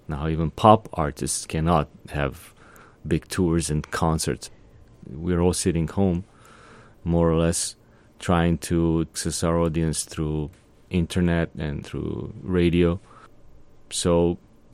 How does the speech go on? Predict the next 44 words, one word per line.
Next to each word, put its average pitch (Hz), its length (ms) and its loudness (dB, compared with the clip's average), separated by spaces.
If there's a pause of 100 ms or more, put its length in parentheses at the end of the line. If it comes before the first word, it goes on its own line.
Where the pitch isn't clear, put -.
then 95 140 4
you 95 100 6
start 95 320 4
realizing, 92 560 4
"Oh 92 60 2
my 90 120 4
God, 101 240 2
I 87 60 4
mean, 87 180 2
I, 82 160 -2 (520)
this 98 200 0
was, 90 160 2
like, 85 320 2 (320)
you 101 60 -6
know, 85 100 -4
accessible 90 720 2
on, 90 240 0
on 95 240 -2 (160)
every 107 240 8
day, 113 300 8
and 107 120 8
when 107 120 8
I, 117 80 10
when 113 160 8
I 101 80 8
wanted, 120 340 8
and 98 180 2
suddenly, 113 460 4
you 107 80 6
know, 107 100 4
I 101 120 6
could 110 160 0
not 123 180 8
choose 131 240 6
where 110 340 4
to - 140 -2
go 131 260 10
and 113 160 6
which 113 200 2
concert 123 360 2
to 107 100 4
attend, 135 320 6
and 120 100 6
now 120 280 6